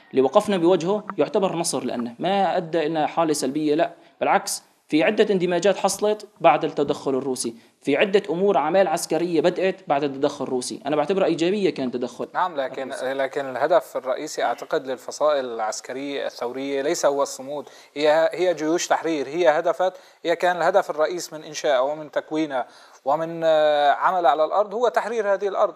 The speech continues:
Speaker 1: صحيح.
Speaker 2: يعني أنا لا أكتفي، يعني، في، فقط ب-،
Speaker 1: صدقت.
Speaker 2: بالصمود أمام عدوي.
Speaker 1: صحيح، نحن اليوم ما بيكفينا، آه، نشتغل مبدأ العصابات المسلحة اللي، اللي تقتحم وترجع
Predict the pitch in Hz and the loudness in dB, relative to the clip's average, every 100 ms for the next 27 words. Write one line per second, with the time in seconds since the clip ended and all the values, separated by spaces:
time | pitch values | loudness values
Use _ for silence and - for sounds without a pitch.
0 | - - 131 139 190 214 226 226 - 190 | -6 -18 -10 -6 -2 0 0 0 -2 -6
1 | 175 156 135 120 127 135 - 135 - 143 | -6 -6 -6 -8 -10 -16 -12 -12 -6 -6
2 | - 175 165 151 139 143 139 143 143 170 | -2 0 2 -2 -6 -10 -10 -10 -8 -8
3 | 170 165 180 185 160 151 165 143 - 139 | -8 -6 -4 -2 -2 0 2 2 0 -4
4 | 131 120 - 143 165 127 _ _ _ _ | -8 -10 -14 -16 -14 -16 _ _ _ _
5 | 165 - 160 151 170 185 190 170 165 165 | -14 -10 -8 -6 -4 -4 -6 -8 -8 -8
6 | - 160 160 165 - 143 131 131 - 147 | -10 -8 -6 -8 -8 -8 -8 -10 -10 -8
7 | 139 139 143 131 123 123 139 131 147 143 | -8 -8 -6 -6 -8 -10 -8 -6 -6 -8
8 | - _ _ _ 135 139 131 139 131 143 | -14 _ _ _ -14 -12 -8 -8 -10 -12
9 | 151 135 131 131 123 123 - - - 143 | -14 -14 -14 -12 -12 -14 -18 -18 -12 -12
10 | 147 - - 131 139 139 | -14 -16 -14 -10 -10 -10